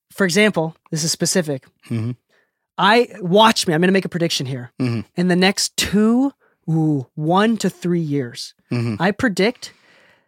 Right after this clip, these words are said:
Speaker 1: that double-edged safety razor videos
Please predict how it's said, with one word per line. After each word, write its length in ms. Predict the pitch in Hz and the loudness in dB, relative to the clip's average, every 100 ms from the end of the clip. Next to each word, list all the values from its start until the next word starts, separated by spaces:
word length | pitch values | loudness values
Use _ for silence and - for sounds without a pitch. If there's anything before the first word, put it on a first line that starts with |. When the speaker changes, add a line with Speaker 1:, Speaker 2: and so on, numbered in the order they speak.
| _ _ _ _ _ _ _ _ 165 | _ _ _ _ _ _ _ _ -4
Speaker 1:
that 500 | 160 151 143 - - _ _ _ _ 170 151 | 0 0 -2 -8 -20 _ _ _ _ -6 0
double-edged 520 | 190 214 226 175 170 | 2 2 2 2 -2
safety 500 | - 190 196 214 185 | 0 0 0 0 0
razor 340 | 160 160 156 | 0 0 -2
videos 560 | 143 135 127 - - | -2 -4 -6 -6 -10